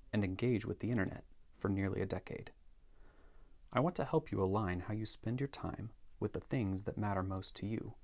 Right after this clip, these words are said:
to identify things that are good but not best,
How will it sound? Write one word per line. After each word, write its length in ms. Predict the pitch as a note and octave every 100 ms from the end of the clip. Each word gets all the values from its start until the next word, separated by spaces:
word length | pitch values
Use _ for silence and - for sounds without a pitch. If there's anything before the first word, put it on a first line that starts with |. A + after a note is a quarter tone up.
| - - - - - -
to 120 | - F2+
identify 540 | F2+ C#3+ - - F2+
things 380 | - G#2+ F#2+ F#2+
that 140 | -
are 60 | F#2+
good 440 | G2 C#3+ F#2+ G2+ -
but 140 | - -
not 220 | B2+ E2+
best, 400 | F#2 E2+ -